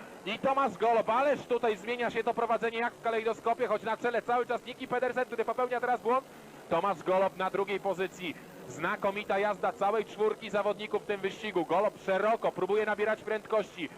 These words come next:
Prowadzi Niki Pedersen. Tuż za plecami Goloba Ryan Sullivan. Nie liczy się Mark Loram, ale on przecież też jest wojownikiem. Będzie próbował nabierać prędkości po zewnętrznej. Bardzo tam ciasno w niektórych momentach. Znakomity atak teraz Tomasza Goloba.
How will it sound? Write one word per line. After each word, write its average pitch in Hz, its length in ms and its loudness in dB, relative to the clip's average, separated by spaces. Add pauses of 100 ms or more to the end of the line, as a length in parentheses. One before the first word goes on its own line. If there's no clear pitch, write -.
(200)
Prowadzi 185 460 0
Niki 214 280 -8
Pedersen. 202 560 0 (360)
Tuż 185 160 2
za 190 160 0
plecami 190 440 -2
Goloba 190 460 4 (260)
Ryan 202 440 2
Sullivan. 196 560 0
Nie 160 100 -2
liczy 214 240 -4
się 214 160 2
Mark 214 240 2
Loram, 214 360 4
ale 196 160 4
on 208 80 -2
przecież 214 240 -2
też 240 220 -2
jest 220 160 -2
wojownikiem. 214 520 2
Będzie 202 220 0
próbował 220 320 2
nabierać 226 320 2
prędkości 226 520 -2
po 233 100 0
zewnętrznej. 202 600 -2 (420)
Bardzo 214 400 0
tam 233 220 0
ciasno 240 380 0
w - 60 -6
niektórych 254 320 0
momentach. 269 380 2
Znakomity 311 640 2
atak 311 260 2
teraz 285 240 2
Tomasza 285 380 2
Goloba. 269 460 4